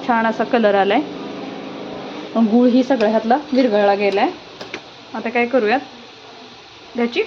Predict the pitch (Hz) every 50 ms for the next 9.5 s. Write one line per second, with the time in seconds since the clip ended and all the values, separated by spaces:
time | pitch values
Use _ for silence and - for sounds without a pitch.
0 | - 285 262 269 - 226 214 214 220 208 196 196 202 196 214 202 180 175 170 -
1 | - - - - - - - - - - - - - - - - - - - -
2 | - - - - - - - - - - - - - - - - - - - -
3 | - - - - 233 233 233 226 233 233 240 233 240 254 247 240 - 233 240 226
4 | 214 214 240 233 202 196 214 269 294 - - 233 220 220 - 247 226 233 208 220
5 | 220 220 220 247 262 262 - - 233 220 214 226 226 226 226 - 220 208 196 196
6 | 196 - 254 370 392 - - - - - - - - 208 196 202 254 294 294 -
7 | - - - - - - - - - - - - - - - - - - - -
8 | - - - - - - 233 208 190 208 269 294 294 - 294 262 233 208 202 196
9 | 190 180 180 170 175 180 170 - - -